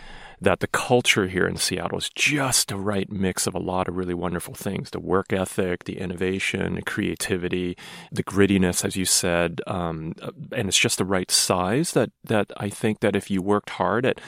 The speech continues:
putting yourself out there and being vulnerable, you can sort of get to know everyone or anyone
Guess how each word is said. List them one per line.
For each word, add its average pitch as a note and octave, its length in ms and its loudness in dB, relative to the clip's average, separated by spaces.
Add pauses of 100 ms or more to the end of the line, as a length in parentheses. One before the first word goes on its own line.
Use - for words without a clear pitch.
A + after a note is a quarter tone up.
(260)
putting G#2 220 2
yourself F#2+ 380 4
out F#2+ 220 4
there G#2+ 180 4
and G2+ 100 2
being F2+ 200 0
vulnerable, F#2+ 500 0
you F#2 120 -4
can F#2+ 160 -4
sort - 240 -4
of F2+ 60 -6
get F#2 140 -4
to G2 100 -6
know F2+ 320 0
everyone A#2+ 640 0
or F#2 160 -2
anyone G#2+ 580 0